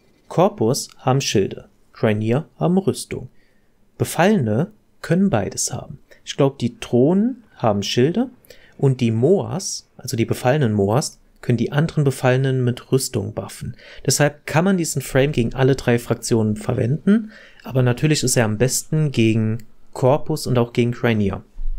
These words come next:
Dazu kommt, dass die Fähigkeit eine relativ aufwendige Animation hat und auch mit Naturtalent und Speeddrift, ähm, skaliert. Was man auch wissen muss,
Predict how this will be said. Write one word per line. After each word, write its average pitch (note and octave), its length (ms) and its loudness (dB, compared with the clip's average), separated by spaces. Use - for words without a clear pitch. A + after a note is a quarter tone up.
Dazu F#3+ 320 0
kommt, F3+ 300 0
dass C#3 100 0
die C3 120 2
Fähigkeit C3+ 540 2
eine A2+ 280 0
relativ B2+ 400 0
aufwendige A#2+ 440 0
Animation A#2 600 0
hat F3 180 -4
und C3 140 2
auch B2 160 2
mit A#2+ 160 0
Naturtalent C3 720 0
und A#2+ 80 0
Speeddrift, - 760 -2
ähm, A#2 440 0
skaliert. - 580 -4
Was E3+ 360 -2
man F#3+ 220 0
auch D#3 300 0
wissen C#3+ 480 0
muss, B2+ 720 0